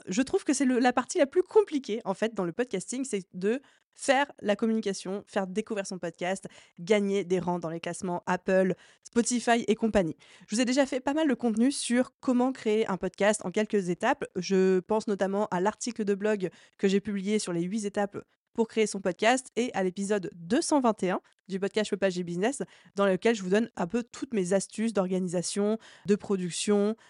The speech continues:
de comment créer un podcast. Et je vous donne même en, en téléchargement gratuitement mon template Notion de suivi de projet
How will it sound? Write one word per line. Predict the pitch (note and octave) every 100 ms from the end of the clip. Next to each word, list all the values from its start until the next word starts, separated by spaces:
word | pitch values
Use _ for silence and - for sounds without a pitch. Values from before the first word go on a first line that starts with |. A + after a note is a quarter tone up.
| _ -
de | F3
comment | F3 G#3+ G#3+
créer | G#3 G#3+
un | F#3+
podcast. | F#3 F3+ A#3 B3+
Et | F#3 F3
je | F3+
vous | F#3
donne | F3 F#3
même | A3 G3+
en, | E3+ E3 E3
en | E3
téléchargement | G#3+ G3+ G#3 F#3+ G3+ G#3+ -
gratuitement | - F#3 F#3 F#3+ G3+ G3+ B3 - _
mon | F#3+ B3
template | - A3+ G#3 G3+ G3+
Notion | F3+ - G3+
de | F#3
suivi | - F#3+
de | -
projet | F3+ E3+ G#3+